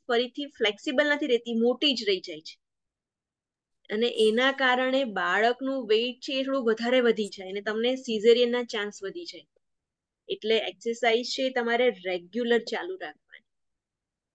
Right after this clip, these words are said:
હવે એના સિવાય બીજો તમને શું ફાયદો થતો હોય છે? તો એ છે કે constipation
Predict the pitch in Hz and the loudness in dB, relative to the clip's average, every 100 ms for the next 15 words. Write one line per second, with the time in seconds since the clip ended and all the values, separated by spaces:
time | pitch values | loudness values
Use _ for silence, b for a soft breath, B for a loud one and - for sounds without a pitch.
0 | _ 240 254 - 220 240 311 320 311 311 | _ -4 -4 2 2 4 2 0 2 0
1 | 294 294 311 294 302 302 320 302 302 214 | 0 -4 -4 -4 -4 -6 -8 -8 -4 -2
2 | 185 190 208 214 - 196 196 180 185 - | -2 -2 -6 -6 -10 -12 -8 -8 -8 -8
3 | 226 277 269 262 302 285 302 - 202 202 | -8 -2 -2 -2 -8 -8 -8 -6 -6 -6
4 | - 247 208 190 - 202 165 | -6 -6 -4 -4 -6 -10 -12